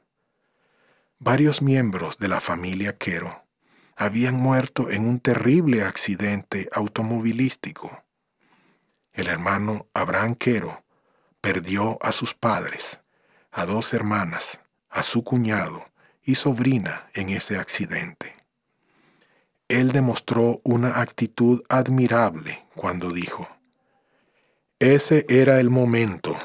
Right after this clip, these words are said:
de demostrar lealtad a Dios y reconocer que dependemos de Él, que debemos obedecer su voluntad y sujetarnos a Él".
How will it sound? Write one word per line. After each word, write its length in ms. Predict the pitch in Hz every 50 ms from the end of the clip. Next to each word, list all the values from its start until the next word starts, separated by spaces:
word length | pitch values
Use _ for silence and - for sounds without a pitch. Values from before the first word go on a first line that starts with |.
| - -
de 180 | 87 107 104
demostrar 800 | 101 101 98 95 92 90 - _ - 113 107 117 120 123 123 120
lealtad 720 | - 117 107 107 104 95 95 92 - - 113 120 123 120 -
a 140 | - 123 113
Dios 500 | 104 104 101 90 78 - - - - - - _ _ _ _ _ _ _
y 120 | - 123 127
reconocer 840 | 120 127 120 - 123 120 113 - - - 147 156 135 107 87 - - - _ _ _ _ _ -
que 100 | - 113
dependemos 760 | 110 110 104 - 107 101 98 95 113 113 113 120 117 107 104
de 260 | 113 110 104 90 82
Él, 100 | 80 - - - _ _ _ _ _ _ _ _ _ _ -
que 100 | - 120
debemos 580 | 110 110 107 120 123 131 135 139 139 131 - -
obedecer 580 | 120 113 113 107 107 101 - - 135 156 160 160
su 180 | - - 143
voluntad 840 | 123 117 113 104 107 104 98 - - 113 110 113 113 113 113 113 - _ _ _ _ _ _ _ _ _ -
y 100 | - 135
sujetarnos 960 | - - 147 - - - - - 123 117 107 92 87 80 80 - - - -
a 200 | - - 95 90
Él". 220 | 87 87 98 -